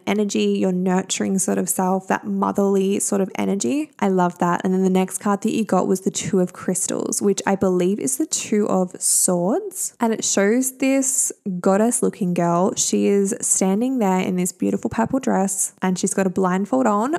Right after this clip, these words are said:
with two crystals in her hands. And I always think of this as, like, the scales, like, she's kind of trying to make a decision between the two kind of thing. So it's like, you know, in one hand she's got this crystal, in the other hand she's got this crystal, like, which one will she choose?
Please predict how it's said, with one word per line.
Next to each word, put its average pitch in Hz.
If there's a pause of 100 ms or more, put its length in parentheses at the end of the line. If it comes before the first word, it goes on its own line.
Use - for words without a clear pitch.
with 196
two 220
crystals 196
in 190
her 190
hands. - (160)
And 196 (300)
I 196
always 196
think 185
of 175
this 180
as, 185
like, 180
the -
scales, 185
like, -
she's -
kind 175
of 175 (280)
trying 190
to 196
make 185
a 196
decision 185
between 180
the 175
two 180
kind 202
of 214
thing. 294 (100)
So -
it's -
like, 185 (140)
you 196
know, 190
in 185
one 180
hand 180
she's -
got -
this 226
crystal, 208
in 190
the 185
other 190
hand 185
she's -
got -
this 202
crystal, -
like, -
which 196
one 185
will 180
she 185
choose? 202